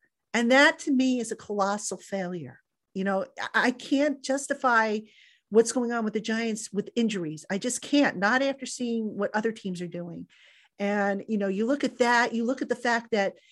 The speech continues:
you know, when Dave came in, he talked about stop the run, rush the passer, uh, and run the ball. Well, the Giants are ranked in the bottom third of the league in each of those categories. They've got virtually no pass rush,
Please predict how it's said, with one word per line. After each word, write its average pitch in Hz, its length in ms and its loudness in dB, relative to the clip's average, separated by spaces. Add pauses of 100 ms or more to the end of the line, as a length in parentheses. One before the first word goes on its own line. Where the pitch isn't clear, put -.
(140)
you 208 80 -2
know, 196 240 -4
when 208 240 0
Dave 247 300 4
came 240 240 0
in, 220 160 -2
he 202 100 -2
talked 190 240 -6
about 175 440 0
stop 262 520 4
the 233 80 -2
run, 180 500 -4
rush 240 300 0
the - 80 -6
passer, 190 800 0 (440)
uh, 190 280 -2
and 208 180 2
run 220 160 4
the 208 80 2
ball. 180 480 0 (360)
Well, 233 100 0
the 254 80 0
Giants 311 420 2
are 262 100 -2
ranked 262 320 -2
in 220 100 0
the 220 200 -2
bottom 240 420 0
third 247 240 4
of 220 100 -6
the 220 80 -2
league 226 300 -2
in 190 160 -6
each 233 200 -6
of 233 60 -4
those 220 200 0
categories. 214 640 -4
They've 185 120 -4
got 202 240 -2
virtually 254 400 -4
no 202 280 0
pass 196 420 -4
rush, 175 320 -2